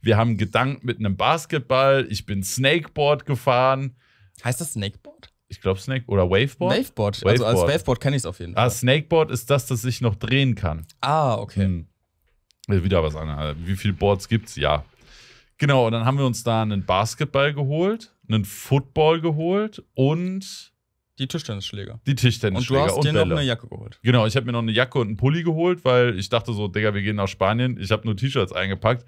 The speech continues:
Speaker 1: War eine dumme Idee im Nachhinein, weil wurde halt abends, wie gesagt, äh, doch kälter als
Speaker 2: Kälter,
Speaker 1: gedacht.
Speaker 2: ja.
Speaker 1: Ja, aber übrigens, ab dem Tag war dann richtig geiles Wetter.
Speaker 2: Ja.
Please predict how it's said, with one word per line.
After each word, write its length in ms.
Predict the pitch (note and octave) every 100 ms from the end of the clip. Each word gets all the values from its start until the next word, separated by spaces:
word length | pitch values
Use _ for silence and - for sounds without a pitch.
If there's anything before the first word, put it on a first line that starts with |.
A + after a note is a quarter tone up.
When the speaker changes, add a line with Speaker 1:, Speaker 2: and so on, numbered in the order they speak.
| _ _ _
Speaker 1:
War 100 | -
eine 160 | F2 F2+
dumme 220 | D#2 G2
Idee 340 | A2+ B2 B2 B2+
im 100 | C#3
Nachhinein, 580 | C3+ D3 D#3+ D#3 D#3 C#3
weil 280 | G2+ C3 G#2+
wurde 200 | B2+ B2
halt 180 | A#2+
abends, 320 | - F#2 A#2 -
wie 100 | A#2+
gesagt, 440 | A#2 A2 A2 -
äh, 180 | A2 A2
doch 320 | G#2 A2+ - B2+
kälter 300 | A#2+ A#2 A#2
als 80 | E2+
Speaker 2:
Kälter, 200 | A#2+ A2+
Speaker 1:
gedacht. 320 | G2 D#2+ D#2+
Speaker 2:
ja. 60 | - _ _ - - _
Speaker 1:
Ja, 200 | F2+ D#2+
aber 200 | - A#2+
übrigens, 360 | F#3 C#3+ E3 D3
ab 160 | A#2
dem 180 | - D#3
Tag 280 | D3+ C#3+ C3
war 100 | A#2+
dann 160 | A#2+ A2+
richtig 380 | D3 B2+ G2+
geiles 340 | - F#2+ E2+ -
Wetter. 260 | D#2 -
Speaker 2:
Ja. 140 | A#2+